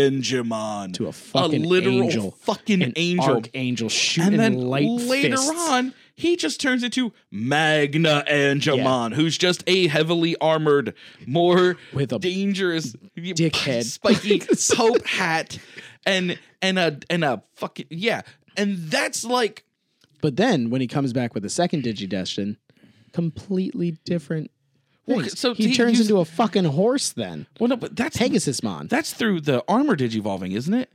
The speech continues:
Speaker 2: I guess. I
Speaker 1: That's, so
Speaker 2: guess
Speaker 1: that's
Speaker 2: that's
Speaker 1: the
Speaker 2: probably
Speaker 1: difference.
Speaker 2: what does it, yeah.
Speaker 1: The whole second thing is then they use eggs to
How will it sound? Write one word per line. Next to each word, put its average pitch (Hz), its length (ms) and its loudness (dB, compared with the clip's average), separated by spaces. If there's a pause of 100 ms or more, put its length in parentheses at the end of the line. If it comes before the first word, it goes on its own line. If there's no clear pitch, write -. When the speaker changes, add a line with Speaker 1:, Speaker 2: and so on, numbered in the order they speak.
(120)
Speaker 2:
I 165 120 -2
guess. 135 680 -4 (100)
I 127 80 0
Speaker 1:
That's, 151 140 2
so 208 60 4
Speaker 2:
guess 226 40 2
Speaker 1:
that's 247 120 2
Speaker 2:
that's 196 80 2
Speaker 1:
the 262 80 0
Speaker 2:
probably 180 220 4
Speaker 1:
difference. 135 180 2
Speaker 2:
what 127 140 0
does 151 220 0
it, 110 100 -4
yeah. 147 180 2
Speaker 1:
The 214 80 2
whole 254 220 0
second 220 420 -6
thing 294 200 -4
is 139 280 -4
then 170 240 -2
they 165 80 -2
use 156 300 -6 (120)
eggs 95 560 -6 (480)
to 165 280 -2